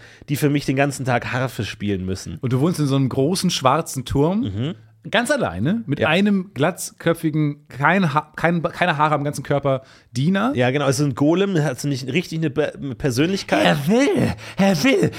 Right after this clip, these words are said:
Speaker 2: ich will Sie nicht stören,
Speaker 1: Ach,
Speaker 2: aber
Speaker 1: was
Speaker 2: ich
Speaker 1: denn
Speaker 2: muss
Speaker 1: jetzt schon wieder, Bartholomäus?
Speaker 2: Und du sitzt einfach nur in diesem, deinem groß-, in so einem großen Raum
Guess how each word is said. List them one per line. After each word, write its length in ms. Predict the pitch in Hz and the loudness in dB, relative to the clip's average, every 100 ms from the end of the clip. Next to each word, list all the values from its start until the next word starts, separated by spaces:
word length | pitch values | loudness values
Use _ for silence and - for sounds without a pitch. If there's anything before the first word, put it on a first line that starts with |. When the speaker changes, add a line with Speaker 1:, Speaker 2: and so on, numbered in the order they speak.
| - | 0
Speaker 2:
ich 200 | 170 170 | 0 2
will 100 | 202 | 2
Sie 140 | 370 | 4
nicht 320 | 220 180 - - | 2 2 -2 0
stören, 460 | 220 214 165 135 | 2 4 4 2
Speaker 1:
Ach, 320 | 110 113 120 - | -2 -2 0 2
Speaker 2:
aber 140 | 170 | 2
Speaker 1:
was 100 | 208 | 2
Speaker 2:
ich 60 | 165 | 2
Speaker 1:
denn 100 | 196 | 2
Speaker 2:
muss 80 | |
Speaker 1:
jetzt 240 | 180 190 180 | 4 0 2
schon 220 | 202 165 | 0 2
wieder, 180 | 160 156 | 2 2
Bartholomäus? 760 | 147 139 147 139 131 123 110 110 | 2 2 2 2 2 2 2 2
Speaker 2:
Und 100 | 147 | 2
du 60 | |
sitzt 200 | 147 185 | 2 0
einfach 280 | 151 180 202 | 0 0 2
nur 140 | 175 | 4
in 40 | 151 | 4
diesem, 280 | 143 131 135 | 4 2 2
deinem 200 | 127 131 | 2 0
groß-, 440 | 117 135 185 208 | 0 2 2 0
in 60 | 147 | -2
so 40 | |
einem 80 | 131 | -2
großen 340 | 120 190 196 | -2 -4 -2
Raum 520 | 160 110 123 175 247 | -2 2 2 2 0